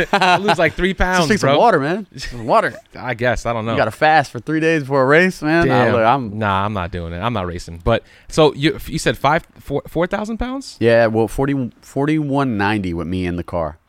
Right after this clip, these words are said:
Speaker 2: So
Speaker 1: Forty-one ninety.
Speaker 2: Yeah, with me in the car. It's a heavy car. Like, a Hellcat's what, forty-four?
Speaker 1: Something like that. Those
Speaker 2: Yeah.
Speaker 1: cars are heavy too.
Speaker 2: Yeah,
Speaker 1: Yeah,
Speaker 2: but
Speaker 1: yeah.
Speaker 2: like, we're not far off. Like, people don't
Speaker 1: So, so do you think that you would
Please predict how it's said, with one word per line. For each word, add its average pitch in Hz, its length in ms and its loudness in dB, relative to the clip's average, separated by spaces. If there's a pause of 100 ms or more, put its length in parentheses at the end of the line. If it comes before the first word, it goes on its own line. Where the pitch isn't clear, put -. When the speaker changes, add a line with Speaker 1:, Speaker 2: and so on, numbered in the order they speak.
(520)
Speaker 2:
So - 200 -6
Speaker 1:
Forty-one 120 320 -2
ninety. 95 400 -6
Speaker 2:
Yeah, 95 180 0
with 87 140 -2
me 95 120 -2
in 92 80 -2
the 87 60 -4
car. 76 280 -6
It's 123 140 -8
a 175 40 0
heavy 214 200 0
car. 196 360 0
Like, 92 240 -2 (180)
a 117 80 0
Hellcat's 160 340 2
what, 123 140 -2
forty-four? 160 580 -2 (380)
Speaker 1:
Something 139 220 -6
like 92 160 -6
that. 92 160 -6
Those 226 120 4
Speaker 2:
Yeah. 143 60 2
Speaker 1:
cars 104 160 0
are 92 60 -6
heavy 87 180 -8
too. 95 220 -8
Speaker 2:
Yeah, 202 80 0
Speaker 1:
Yeah, 98 240 0
Speaker 2:
but 98 140 -6
Speaker 1:
yeah. 139 180 2
Speaker 2:
like, 135 260 0
we're 131 180 -6
not 151 200 -6
far 127 320 0
off. 117 260 -2
Like, 98 180 -4
people 120 220 -2
don't 95 100 -10 (580)
Speaker 1:
So, 143 340 -2 (140)
so 143 420 -4
do 127 80 -8
you 143 60 -4
think 147 240 -4
that 123 120 -4
you 123 140 -2
would 113 220 0